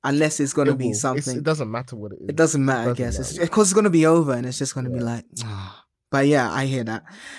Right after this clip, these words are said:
Speaker 1: And then my last question to you, Solo, um, before I push you back off the boat, <laughs> or the ship, sorry, <laughs> is, um, would you start it all over again?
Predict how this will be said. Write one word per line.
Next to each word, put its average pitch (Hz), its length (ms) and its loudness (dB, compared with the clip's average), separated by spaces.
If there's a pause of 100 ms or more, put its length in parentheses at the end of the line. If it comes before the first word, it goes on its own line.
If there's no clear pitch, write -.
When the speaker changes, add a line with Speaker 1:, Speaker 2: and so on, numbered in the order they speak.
(140)
Speaker 1:
And 180 100 6
then 185 80 6
my 190 120 6
last 208 300 8
question 151 360 2
to 139 100 -2
you, 131 140 0
Solo, 123 560 0
um, 123 640 -2 (340)
before 135 260 0
I 127 80 2
push 127 280 -2
you 143 80 0
back 120 240 -4
off 120 160 -10
the 117 100 -6
boat, 123 300 -4
<laughs> - 20 -14
or 175 80 -2 (340)
the - 200 4
ship, - 160 4
sorry, - 360 6 (2250)
<laughs> - 80 -20
is, 208 280 8
um, 214 460 8 (1800)
would 214 400 6
you 180 360 6
start 170 420 4
it 151 140 2
all 165 220 6
over 139 240 6
again? 113 380 -4